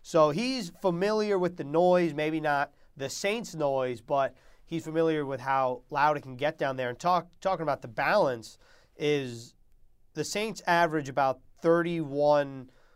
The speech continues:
plus minutes in time of possession. So if you can neutralize the amount of time that Drew Brees and the top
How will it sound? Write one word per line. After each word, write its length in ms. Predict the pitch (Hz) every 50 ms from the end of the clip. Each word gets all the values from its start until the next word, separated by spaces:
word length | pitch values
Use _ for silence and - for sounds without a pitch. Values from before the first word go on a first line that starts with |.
| - _ -
plus 340 | - 147 147 143 127 - 131
minutes 440 | 127 143 139 127 120 110 - -
in 260 | - - 135 123 117 107
time 300 | - 139 127 127 120 113
of 100 | 110 -
possession. 520 | - 117 113 123 123 120 - - 120 110
So 380 | 104 - - 139 127 123 120 - _ _ - - -
if 100 | 139 135
you 120 | 175 208
can 200 | - - 160 147
neutralize 600 | 147 165 185 180 180 180 175 165 165 165 160 135
the 60 | 139
amount 260 | 139 143 139 139 135 127
of 100 | 107 -
time 340 | 147 139 139 139 139 135 123
that 160 | 123 117 110
Drew 240 | 104 135 143 147 143
Brees 360 | 127 139 139 147 147 139 127
and 100 | 131 120
the 60 | 117
top 440 | 113 - - 135 135 131 127 - _